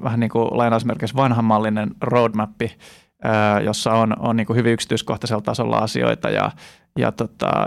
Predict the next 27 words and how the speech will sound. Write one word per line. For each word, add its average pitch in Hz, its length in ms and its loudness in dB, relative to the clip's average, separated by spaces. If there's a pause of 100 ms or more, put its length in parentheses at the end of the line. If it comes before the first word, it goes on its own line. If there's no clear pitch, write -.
ja - 240 -4
on, 120 200 0
on 120 140 2
ne 110 100 2
niin 107 140 0
kuin 107 140 -4
päivämäärät, 110 640 0 (180)
ää, - 80 -2 (400)
jo-, - 160 -2
joka, 123 340 -2 (140)
joka 120 280 0
asialle 117 340 -2
siellä 120 300 -4
ja 117 80 0
muuta, 123 340 0 (960)
niin 123 100 6
minkä 143 160 6
näköisiä 131 340 4
haasteita 143 460 2
sä 123 60 -2
näet, 123 360 4
että - 420 0 (180)
sanotaan, 120 320 0
että 113 80 -4
jos - 140 -2
on 120 140 -4 (560)
vaikka - 240 -4